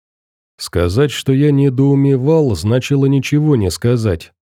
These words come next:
До сих пор не было уверенности, что все это не какой-то глупый розыгрыш. Это чувство упорно не оставляло меня и теплилось надеждой где-то в укромном уголке.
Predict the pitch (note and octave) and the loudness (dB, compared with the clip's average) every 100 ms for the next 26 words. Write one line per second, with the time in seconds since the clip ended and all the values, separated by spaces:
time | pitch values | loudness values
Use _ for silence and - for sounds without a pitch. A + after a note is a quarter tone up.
0 | _ _ _ F2 E2+ B2+ - C#3+ - E3 | _ _ _ -6 -2 -2 0 -4 0 0
1 | C3+ A#2 C3+ A#2+ B2 C3 A#2+ A2+ D3+ C#3+ | 2 2 2 2 0 0 0 2 2 2
2 | A2 F#2+ - F2+ - A#2+ G#2+ - D3+ C#3 | 0 -2 -4 -6 -2 -4 -2 -2 0 2
3 | C3+ C3+ D3 C3+ D#3+ - B2 A#2 D3 - | 0 2 0 0 0 0 0 2 0 0
4 | B2+ B2 D3 A2 G2 F2+ D#2+ - _ _ | 0 2 2 0 -2 -2 -4 -10 _ _
5 | _ _ _ - G#2 C3+ B2+ F3 D#3+ - | _ _ _ -4 -2 0 0 0 0 0
6 | A2 - C#3+ - D#3+ E3 D#3 D3 C#3+ C3+ | -2 0 -2 0 0 2 2 2 2 0
7 | - C3 A#2+ C#3 D#3+ C#3+ B2 A#2 G2+ D2+ | -2 0 2 2 2 2 2 2 0 -2
8 | D#2 - A2 - D3+ D3 D3 C#3+ B2+ C3 | -6 -4 -2 0 0 0 2 2 0 0
9 | B2+ B2+ D3+ B2 A#2 G#2 G#2 C#3+ C#3 B2+ | 0 0 0 0 0 0 0 0 2 2
10 | C3 C3+ D3 C3+ C3+ C3 B2 C3 C3+ - | 0 0 2 2 2 2 2 0 0 -2
11 | A2 D2 | -2 -2